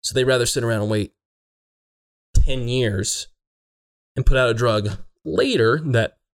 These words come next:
who knows how many lives were lost because that drug wasn't pushed through, then make a mistake and some lives are lost and then some people lose their jobs. And then as far as, like, you know, we talked about regulation and things like that and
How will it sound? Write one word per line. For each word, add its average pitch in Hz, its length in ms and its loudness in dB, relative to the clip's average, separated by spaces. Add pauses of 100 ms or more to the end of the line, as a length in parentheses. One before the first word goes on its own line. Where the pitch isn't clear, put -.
(380)
who 143 80 2
knows 127 320 2
how 120 100 0
many 110 140 -2
lives 101 340 0
were 104 80 -4
lost 98 320 0
because 107 260 -6
that 104 140 -8
drug 98 200 -4
wasn't 87 320 -8 (360)
pushed - 300 -4
through, 98 320 -4 (1300)
then 127 140 0
make 127 180 0
a 127 40 -6
mistake 113 580 -2 (260)
and 107 300 -4 (380)
some 113 180 -6
lives 101 240 -6
are 101 60 -6
lost 92 460 -4
and 104 120 -8
then 92 100 -8
some 107 140 -6
people 104 200 2
lose 90 140 -6
their 104 100 -6
jobs. - 480 -6 (920)
And 139 120 4
then 151 80 4
as 151 120 0
far 170 200 0
as, 139 120 2
like, 110 200 -6 (760)
you 147 80 0
know, 131 80 4
we 147 80 4
talked 226 240 0
about 131 340 0 (100)
regulation 120 540 0
and 113 80 -2
things 113 140 0
like 107 140 -6
that 101 360 -2
and 101 340 -8